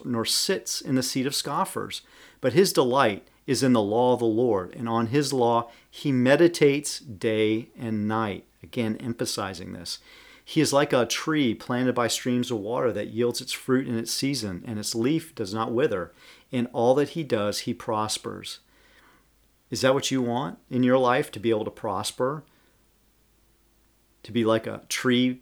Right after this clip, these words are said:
planted by streams of water that yields its fruit in its season, and, and, be, and your leaves don't wither? That's how we can be as God's children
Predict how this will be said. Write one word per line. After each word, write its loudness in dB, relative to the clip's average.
planted -2
by -2
streams 0
of -4
water 6
that 2
yields 0
its -12
fruit 0
in -6
its -4
season, 0
and, -6
and, -6
be, -6
and -4
your -4
leaves 0
don't -2
wither? 2
That's -4
how 2
we 2
can -4
be -10
as -10
God's -6
children -2